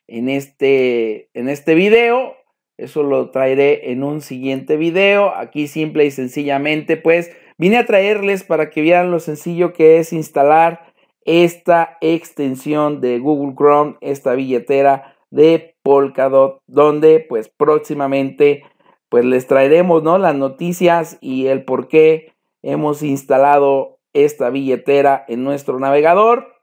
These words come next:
qué es lo que vamos a hacer a continuación con estas criptomonedas. Nosotros no venimos a darle ningún consejo de inversión, para nada. Usted haga su propia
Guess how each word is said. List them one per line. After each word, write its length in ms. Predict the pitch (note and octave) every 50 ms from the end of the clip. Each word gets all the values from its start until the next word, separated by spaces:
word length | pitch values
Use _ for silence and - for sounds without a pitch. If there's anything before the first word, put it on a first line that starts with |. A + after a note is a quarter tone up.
| _ _
qué 200 | - D3+ D3 D3
es 60 | D3
lo 100 | D3+ C#3+
que 100 | C#3+ -
vamos 260 | C3+ C3+ C#3 C3+ C#3
a 40 | B2+
hacer 400 | A#2+ - - C#3+ C#3+ C#3 C#3 - _ _ _ _ _ _ _
a 300 | - C3+ C#3 D3 D3 -
continuación 880 | - - A#2 A#2+ B2 - C#3 C#3+ C#3+ C3+ B2 A#2+ B2 - C#3 C#3 C#3 C#3+
con 240 | C3+ - A#2 B2 B2
estas 440 | C3+ C#3 C3+ - - C3+ C3 C3 C3
criptomonedas. 880 | - C3+ C3+ C3 - _ - C3 B2+ B2+ B2+ B2 G#2+ F#2+ F#2 D2+ F2 G#2
Nosotros 640 | A#2+ B2+ C3 F3 F3+ F3 - F#3+ F#3+ F#3 F#3 - - _ _ _ _
no 140 | - F3 F#3
venimos 400 | G3 G3 G3 G3+ G#3 G3 F#3 E3
a 80 | F3+ E3
darle 280 | E3+ F3 F3+ F3 F3
ningún 360 | E3 D#3+ D3+ D#3 E3 F3 F3
consejo 540 | - E3 D#3 D3+ - F3 E3+ E3 E3 D#3+ D3
de 260 | C#3+ C#3+ C3+ - - _
inversión, 840 | - D3 C#3 C#3 C#3+ C3+ B2+ A#2+ B2+ - - D#3 D#3 E3 F#3+ G3 F#3
para 220 | - C3+ A#2+ A2+ A2+
nada. 380 | B2+ C#3+ D#3+ E3+ F3+ F3+ F3
Usted 280 | E3 D#3+ - D#3+ D3+ D3
haga 220 | D3 C#3+ C#3+ C#3 C#3
su 200 | - - B2 -
propia 460 | - C3 C3 C3 C#3 C#3 B2 - -